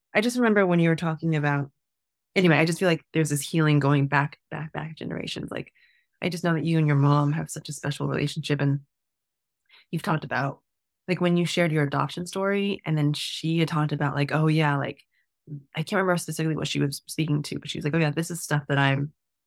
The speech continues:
do you remember what she said, like, what she was speaking to? Like, "This is stuff that I'm actually,"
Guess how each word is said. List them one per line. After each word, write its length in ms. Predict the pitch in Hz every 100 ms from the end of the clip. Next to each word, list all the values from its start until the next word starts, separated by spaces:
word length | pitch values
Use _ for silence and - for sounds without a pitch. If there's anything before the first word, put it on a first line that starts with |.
| _ _ _ _ _ _ _ _ _ _ _ _ _ -
do 80 |
you 60 | 226
remember 180 | 254 247
what 80 | 202
she 160 | 214
said, 200 | 202 180
like, 180 | - 165
what 100 | 165
she 80 | 165
was 120 | 156
speaking 240 | - 156 175
to? 80 |
Like, 120 | 180 143
"This 160 | 143
is 80 | 151
stuff 200 | - 139
that 100 | 147
I'm 180 | 135 139
actually," 560 | 147 - 147 147 147